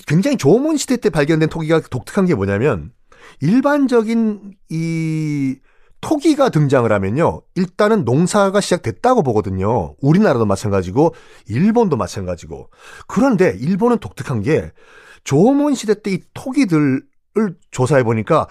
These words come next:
아직까지 농사를 시-, 짓지 않았던 거예요. 왜냐?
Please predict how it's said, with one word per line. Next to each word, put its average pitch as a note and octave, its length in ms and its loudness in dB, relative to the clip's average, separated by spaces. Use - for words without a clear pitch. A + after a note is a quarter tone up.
아직까지 - 800 -4
농사를 F3 560 0
시-, - 240 -14
짓지 - 880 -6
않았던 G#3+ 460 0
거예요. G2+ 400 -2
왜냐? F#3 340 0